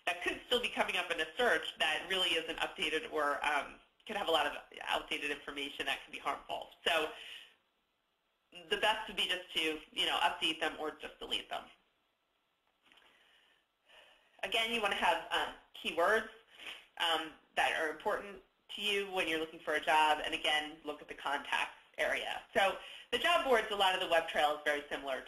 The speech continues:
to your LinkedIn cleanup. If you have any other online profiles, like in MySpace,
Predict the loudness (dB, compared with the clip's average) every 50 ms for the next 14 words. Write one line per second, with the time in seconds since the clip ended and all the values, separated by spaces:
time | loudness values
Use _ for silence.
0 | -6 -6 -6 -6 -6 -8 -10 -10 -6 -6 -8 -8 -6 -4 -4 -4 -4 -6 -14 -20
1 | -20 -16 -14 -12 -10 -10 -12 -12 -14 _ _ _ _ _ _ _ _ -20 _ _
2 | _ _ _ _ _ _ _ _ _ _ _ _ _ _ _ _ _ -20 -20 -20
3 | -20 -20 -20 -20 -20 -20 -20 -20 -20 _ _ -4 -4 -2 0 0 0 0 2 0
4 | 0 0 2 2 4 6 6 8 6 6 4 4 2 0 0 0 -2 -2 0 2
5 | 4 4 6 6 4 2 0 -2 -2 -4 -4 0 2 2 2 2 0 -2 -4 -2
6 | -2 -2 -2 -4